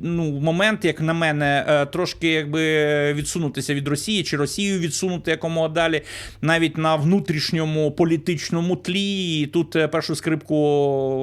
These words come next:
очевидно, грає Німеччина. Е, пам'ятаєте, ця партія «Альтернатива для Німеччини», яка там переважно набрала собі голосів на сході Німеччини, де ще так пам'ятають, е, кірзовий чобіт,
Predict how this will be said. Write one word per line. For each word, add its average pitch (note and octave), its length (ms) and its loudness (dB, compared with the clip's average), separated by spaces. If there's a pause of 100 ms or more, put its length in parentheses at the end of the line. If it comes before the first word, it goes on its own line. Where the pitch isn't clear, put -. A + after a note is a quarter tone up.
(160)
очевидно, D3+ 420 0
грає D3 300 4
Німеччина. D#3+ 640 -2 (480)
Е, D3+ 380 2
пам'ятаєте, D#3 680 0
ця D#3 360 4
партія D3+ 540 2
«Альтернатива D3+ 580 0
для D3 160 0
Німеччини», E3 580 -2
яка D3 340 2
там C#3 300 0
переважно D3 680 2
набрала C#3+ 440 2
собі C#3 220 -2
голосів C#3 360 0
на C3+ 100 -2
сході C#3 380 0
Німеччини, C#3+ 520 0
де C3 140 -2
ще B2+ 140 -6
так C#3 260 -2
пам'ятають, C#3+ 760 2
е, B2+ 640 0
кірзовий C3+ 440 -2
чобіт, C3+ 440 -2